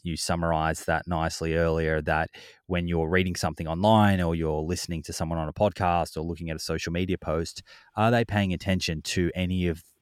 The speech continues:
any of that level of detail? And those are probably, uh, some, some good signs that they are,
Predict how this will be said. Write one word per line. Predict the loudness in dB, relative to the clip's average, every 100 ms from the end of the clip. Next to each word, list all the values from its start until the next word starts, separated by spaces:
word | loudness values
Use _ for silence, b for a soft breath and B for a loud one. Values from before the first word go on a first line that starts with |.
| -8
any | -2 0
of | 0
that | 0 -2 -2
level | 2 2 2 -2 -4 -6
of | -10 -4
detail? | -2 0 0 0 0 -4 B B -20 -4
And | 0 0 2
those | 2 2
are | 0
probably, | 2 4 6 4 4 2 0 -4 b b _ -4
uh, | 0 2 2 0 -4
some, | -6 -6 -6
some | -6 -6 -2
good | 0 0
signs | 2 6 8 8 6 0 -6 -14 B B B -2
that | 0 2
they | 2
are, | 4 4 4 4 4 2